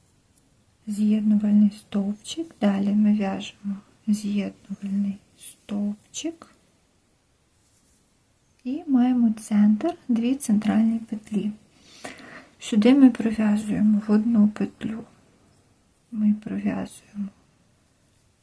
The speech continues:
стовпчик, напівстовпчик з накидом.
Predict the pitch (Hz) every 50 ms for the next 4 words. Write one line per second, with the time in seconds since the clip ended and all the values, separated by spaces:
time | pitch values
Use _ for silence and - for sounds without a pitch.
0 | _ _ _ _ _ _ - 202 196 202 208 - _ - - - - - _ _
1 | _ - 214 214 208 208 214 - - 208 196 190 202 - - _ _ - - -
2 | 208 - - - - - 208 - - 202 196 196 180 185 180 _ - 214 214 -
3 | 262 285